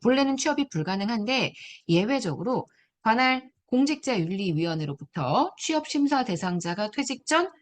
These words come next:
오 년 동안 소속했던 부서 또는 기관의 업무, 취업 심사 대상 기관 간의 밀접한 관련성이 없다는 확인을 받거나 취업 승인을 받으면 예외적으로 취업이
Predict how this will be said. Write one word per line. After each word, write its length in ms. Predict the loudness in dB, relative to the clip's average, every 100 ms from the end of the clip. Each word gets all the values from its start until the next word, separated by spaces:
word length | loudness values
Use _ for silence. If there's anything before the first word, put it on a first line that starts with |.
| _ _ 0
오 120 | 2
년 260 | 4 2 0
동안 300 | -2 -2 -2
소속했던 800 | -4 -6 -6 -6 -6 -2 0 0
부서 300 | 0 0 0
또는 300 | 0 0 0
기관의 500 | 0 -2 0 2 2
업무, 400 | 2 2 2 2 -2 -12 _
취업 320 | -6 0 0 0
심사 460 | 0 -2 0 0
대상 260 | 0 -2 -2
기관 300 | -2 -2 -2
간의 240 | -2 -2
밀접한 480 | -2 -4 -6 -4 -2
관련성이 540 | 2 2 2 2 2
없다는 520 | 2 -2 -2 -2 0 2
확인을 380 | 2 4 2 0
받거나 540 | -4 -4 2 2 2 -2 -18 -12
취업 320 | -2 0 0
승인을 540 | -4 -6 -4 0 0 -2
받으면 520 | -2 -2 -2 -2 0
예외적으로 640 | 2 2 0 -2 -6 -10 -8
취업이 500 | -4 -2 2 2 0